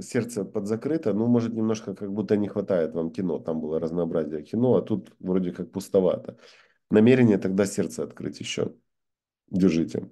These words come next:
Оно оно сработает в любом случае. Просто как намерение это сделать. Открыть сердце, раскрыться полностью. Тогда не будет этой пустоты здесь.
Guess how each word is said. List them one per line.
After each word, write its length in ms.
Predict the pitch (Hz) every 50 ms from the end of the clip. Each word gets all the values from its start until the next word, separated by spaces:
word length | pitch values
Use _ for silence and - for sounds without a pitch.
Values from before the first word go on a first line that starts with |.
| _ -
Оно 400 | 95 104 104 101 98 - - - _ _ _ _ _ _ _ _ _ _ _ _ _ _ _
оно 200 | - 92 95 95
сработает 580 | - - 90 95 90 82 80 - - 80 - -
в 40 | 85
любом 260 | 87 82 80 - -
случае. 360 | - - 76 69 - - -
Просто 340 | - 85 82 - - 85 80
как 220 | - - - - 90
намерение 500 | 87 87 90 82 73 71 69 67 69 71
это 160 | - - -
сделать. 420 | - - - 71 - - - -
Открыть 380 | - - 120 - - 113 107 -
сердце, 380 | - - - - - - 127 - - - - _ _ _
раскрыться 560 | - 90 92 92 - - 90 82 - - 71
полностью. 520 | - - - - - - 82 - - - -
Тогда 240 | - 87 87 92
не 120 | 92 95 92
будет 280 | 90 90 78 80 -
этой 200 | - - - 80
пустоты 460 | 80 - 80 78 - 85 80 - 80 -
здесь. 380 | - - 80 80 - - _